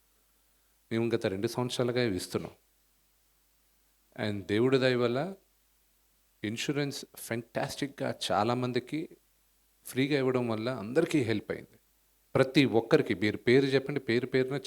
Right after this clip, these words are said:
చాలామందికి హెల్ప్ అయింది. అది కంటిన్యూ చేయాలంటే మూవీ ఆర్టిస్ట్ అసోసియేషన్స్‌కి ఫండ్ కావాలి. సంవత్సరానికి మాకు కోటి చిల్లర అవుతుంది. So ఆ ఉద్దేశంతో కూడా on the sidelines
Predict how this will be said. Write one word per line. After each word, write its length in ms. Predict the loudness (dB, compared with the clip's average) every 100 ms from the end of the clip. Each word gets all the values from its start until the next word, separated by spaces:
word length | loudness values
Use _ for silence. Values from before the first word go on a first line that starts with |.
| -6
చాలామందికి 440 | -4 -2 -4 -4 -4
హెల్ప్ 220 | -4 -6
అయింది. 160 | -10 -12 _ _ _ -20 -20 0
అది 160 | 4 4
కంటిన్యూ 480 | 2 0 0 2 2
చేయాలంటే 520 | 2 2 0 -2 -4
మూవీ 300 | -4 -4 -2
ఆర్టిస్ట్ 340 | -2 -4 -6
అసోసియేషన్స్‌కి 880 | -6 -6 -8 -6 -6 -8 -10 -12 -16
ఫండ్ 340 | -12 -8 -8 -4
కావాలి. 380 | -2 -2 -4
సంవత్సరానికి 540 | -6 -6 -4 -4 -4 -4
మాకు 200 | -6 -6
కోటి 300 | -6 -2 -2
చిల్లర 320 | -4 -6 -6
అవుతుంది. 360 | -6 -6 -8 -10 _ _ _ _ _ _ _ _ -6 0
So 40 |
ఆ 200 | 2 4
ఉద్దేశంతో 640 | 2 6 6 6 2 2 2
కూడా 400 | 2 0 -2 -4
on 60 |
the 120 | -6
sidelines 680 | -2 -2 0 -2 -4 -6 -12